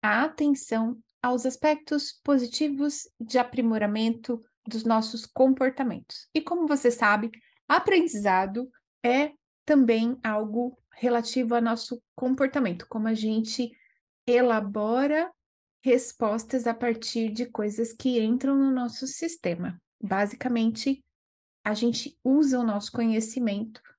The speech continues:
como uma resposta ao aprendizado. E uma coisa que essa autora descobriu, estudando pessoas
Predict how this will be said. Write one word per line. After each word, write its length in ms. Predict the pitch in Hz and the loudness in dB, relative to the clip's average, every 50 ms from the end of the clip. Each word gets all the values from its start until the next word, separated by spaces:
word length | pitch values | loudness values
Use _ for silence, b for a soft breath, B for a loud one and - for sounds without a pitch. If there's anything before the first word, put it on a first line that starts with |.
| _ _ | _ _
como 240 | - - 262 254 262 | -4 0 2 4 4
uma 200 | 262 254 254 240 | 4 4 2 2
resposta 720 | 220 220 285 311 - - - 220 208 214 220 214 - 233 | 2 2 0 0 -2 -4 -4 -2 -2 -2 -4 -4 -2 -2
ao 100 | 226 233 | 0 0
aprendizado. 920 | 233 226 226 240 240 240 247 247 247 277 277 247 202 156 - - _ - _ _ _ _ _ _ b b b b b b b b b b | -2 -2 0 0 0 0 0 0 0 0 0 0 -2 -6 -6 -10 _ -20 _ _ _ _ _ _ b b b b b b b b b b
E 120 | _ 311 359 | _ 0 0
uma 180 | 466 494 453 | 0 0 -4
coisa 720 | 440 - - - 233 208 202 196 196 196 - 185 180 175 - - _ _ _ _ _ | -4 -6 -4 0 0 2 2 0 -2 -2 -2 -4 -4 -4 -8 -16 _ _ _ _ _
que 140 | - - 233 | -4 0 0
essa 240 | 208 208 208 - 220 | 0 0 0 -4 -6
autora 340 | 208 208 - 208 196 196 185 | -6 -4 -4 -2 -2 -2 -2
descobriu, 960 | 190 202 208 - - - - 190 185 190 226 233 247 254 233 208 190 - - _ _ _ _ _ _ _ _ | -4 -6 -8 -10 -10 -10 -10 -10 -8 -4 -2 0 2 2 2 0 -2 -6 -10 _ _ _ _ _ _ _ _
estudando 840 | - 247 254 240 - - 247 208 202 233 233 240 240 226 202 208 208 | 0 0 0 0 -2 -4 -4 0 2 2 2 2 2 2 0 0 -4
pessoas 960 | - _ 240 240 240 240 - - 269 262 269 254 220 208 190 196 - - - | -2 _ 2 2 2 2 -2 0 2 2 2 2 0 -2 -6 -8 -10 -14 -16